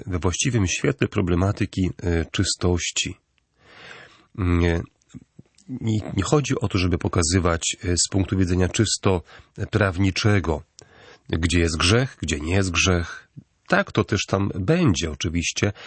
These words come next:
ale to jest gdzieś w, w dalszym etapie. Chodzi o pokazanie, e, piękna sensowności ży-, życia w czystości, do której każdy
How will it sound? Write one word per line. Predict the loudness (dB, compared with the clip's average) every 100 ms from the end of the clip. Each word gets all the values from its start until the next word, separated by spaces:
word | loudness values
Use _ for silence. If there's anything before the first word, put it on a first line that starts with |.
| -18 -20 -10 0
ale | 0 0
to | 2 2
jest | 2 0
gdzieś | 2 2 2 0 -4 -10 -12
w, | -14 -12 -12 -8
w | 0
dalszym | 2 2 0 0
etapie. | 0 -2 -2 -4 -8 _ -20 -20 -20 -20 -20 -6
Chodzi | -2 0 0
o |
pokazanie, | -2 0 2 4 4 4 2 -4 -20 _ _ _ _ _ _ -12 -6 0
e, | 2 2 0 -4 0
piękna | 2 2 2 0
sensowności | 2 0 0 0 2 2 0 -4 0
ży-, | 2 2
życia | 0 0
w | 0
czystości, | -4 -2 -2 -2 0 -2 -2 -8
do | -6
której | -4 0 2 4 2
każdy | 2 0 2 0 0 0